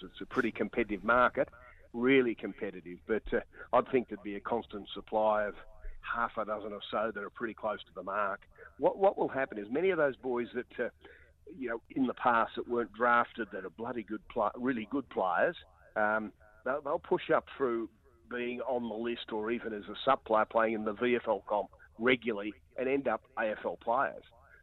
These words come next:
Now, there's a group that you could probably think of that in the past that, that have to be like, uh, Myercheck or Ben Brown, where they'd have to move across here, start playing V F L, and then get a chance later on as a rookie, something like that,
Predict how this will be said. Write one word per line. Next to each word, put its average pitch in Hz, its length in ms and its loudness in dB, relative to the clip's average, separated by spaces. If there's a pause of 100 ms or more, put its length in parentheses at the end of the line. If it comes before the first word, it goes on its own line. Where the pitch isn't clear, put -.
Now, 104 140 0 (320)
there's 139 160 -10
a 117 60 -6
group 139 280 4
that 117 140 -4
you - 120 -6
could 101 120 -12
probably 104 260 0
think 117 260 -2
of 101 160 2
that 127 140 0
in 147 80 2
the 101 80 0
past 113 500 6
that, 110 100 -8 (420)
that 107 160 0
have 131 220 2
to 110 100 -8
be 101 140 -6
like, 101 340 -4
uh, 107 100 0 (180)
Myercheck 113 640 -2
or 104 180 -4
Ben 110 260 -4
Brown, 107 440 -4 (460)
where 110 160 -4
they'd 104 160 -6
have - 200 -6
to 110 80 -6
move 117 320 0
across 110 320 -8 (120)
here, 120 340 0 (100)
start 113 280 -2
playing 98 340 -4
V 104 200 -6
F - 120 -10
L, 107 280 2 (340)
and 95 120 -6
then 110 180 2
get 104 140 0
a 98 60 -4
chance 104 440 0
later 104 280 2
on 101 100 -2
as 98 120 -8
a 98 40 -8
rookie, 107 460 -4
something 104 240 -2
like 98 240 -4
that, 117 160 2